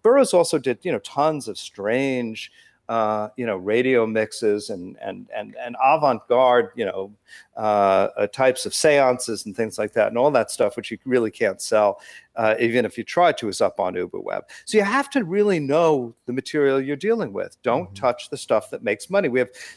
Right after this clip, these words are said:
Speaker 1: these Glenn Goldberg, uh, uh, I'm sorry, Glenn Gould, uh, Glenn Gould, uh, radio plays up, Hörspiels, uh, German word for radio play. And they're very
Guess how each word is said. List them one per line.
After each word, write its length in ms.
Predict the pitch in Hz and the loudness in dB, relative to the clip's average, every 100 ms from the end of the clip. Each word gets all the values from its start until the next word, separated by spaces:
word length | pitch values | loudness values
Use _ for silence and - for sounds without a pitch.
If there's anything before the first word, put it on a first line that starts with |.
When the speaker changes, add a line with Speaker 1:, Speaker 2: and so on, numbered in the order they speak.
| - | -4
Speaker 1:
these 220 | 131 120 | -4 -4
Glenn 320 | - 131 135 | 0 2 2
Goldberg, 800 | 127 120 131 123 120 110 104 - - | 2 4 4 2 2 4 0 -6 -4
uh, 40 | 110 104 107 107 104 104 98 104 - | 0 2 2 0 -2 -2 -2 -6 -6
uh, 520 | 104 101 98 98 98 - 110 | -4 -2 -4 -6 -8 -10 -10
I'm 160 | 107 | -8
sorry, 220 | - 104 101 | -4 -4 -4
Glenn 320 | - 139 117 - | -8 -8 -8 -8
Gould, 340 | 120 107 - _ _ - | -8 -8 -12 _ _ -4
uh, 420 | 117 113 107 104 - _ - | 0 2 4 2 -2 _ 0
Glenn 280 | 139 160 | 2 2
Gould, 540 | 120 135 147 127 110 - _ - | 0 2 2 0 -4 -12 _ 0
uh, 380 | 113 104 104 104 - | 4 6 4 2 -4
radio 380 | 120 165 262 160 | 0 2 4 4
plays 380 | - 101 92 - | 2 -4 -4 -6
up, 160 | 107 - | -8 -2
Hörspiels, 680 | 156 160 - - - - - - - _ _ | -2 -2 -8 -12 -10 -14 -14 -20 -20 _ _
uh, 240 | - 104 | -12 -10
German 400 | 101 120 110 107 | -6 -2 0 0
word 200 | 101 101 | -2 -4
for 120 | - 107 | -2 0
radio 320 | 107 110 98 | 0 2 -2
play. 380 | - 98 92 - _ _ - | -2 -4 -4 -8 _ _ -4
And 160 | 156 170 | -2 0
they're 100 | 185 | 0
very 300 | 180 214 | 2 2